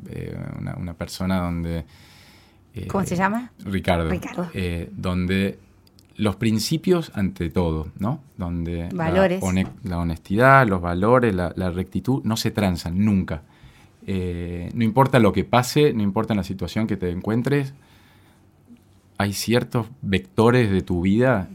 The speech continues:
Speaker 1: que la rigen, eh, y que una vez que lo-, los, los traspasaste, de eso no se vuelve, ¿no? Entonces, de, de, apre-, aprendí eso, eh, de, de, de mi viejo. Mis hermanos son mis maestros, mis hermanos mayores son, son mellizos que me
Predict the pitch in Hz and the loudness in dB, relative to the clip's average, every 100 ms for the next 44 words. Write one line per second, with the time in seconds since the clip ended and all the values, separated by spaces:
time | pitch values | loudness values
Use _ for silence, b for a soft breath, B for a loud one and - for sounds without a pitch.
0 | - - 92 87 87 87 95 101 113 139 | -18 -8 -6 -6 -6 -6 -2 -2 0 0
1 | 147 160 b b b b b _ 104 87 | 0 -2 b b b b b _ -6 -4
2 | 98 - 92 95 110 - 95 85 - 92 | -6 -4 -2 -2 -2 -2 -2 -4 -8 -10
3 | 90 87 - - - - 101 98 - _ | -8 -8 -12 -16 -18 -4 -2 -2 -6 _
4 | _ _ _ _ 107 107 - 104 - 131 | _ _ _ _ 0 0 2 2 4 2
5 | 135 151 156 156 - - 98 104 90 - | 4 0 0 -2 -10 -6 -4 -2 -4 -4
6 | 78 76 73 78 - - - 104 92 95 | -6 -6 -8 -12 -14 -6 -6 -4 -6 -6
7 | 87 82 87 85 90 78 90 85 80 98 | -6 -6 -6 -6 -6 -2 -2 0 2 4
8 | 101 113 135 120 - 98 - B B B | 6 8 6 6 2 0 -2 B B B
9 | B - - 85 85 87 85 - 87 87 | B -12 -6 -4 -4 -6 -8 -10 -8 -8
10 | 87 90 - - 90 90 104 120 120 139 | -8 -10 -12 -10 -8 -4 0 0 2 0
11 | - b b _ 90 92 104 143 131 98 | -2 b b _ -4 0 6 8 8 6
12 | 104 95 87 90 92 87 107 95 82 80 | 4 4 4 2 2 0 -2 -2 -2 -2
13 | 92 98 92 87 101 101 - 82 - 98 | 0 2 0 2 2 2 0 -6 -4 -2
14 | 90 90 90 87 104 85 82 | 0 0 0 -2 -4 -4 -8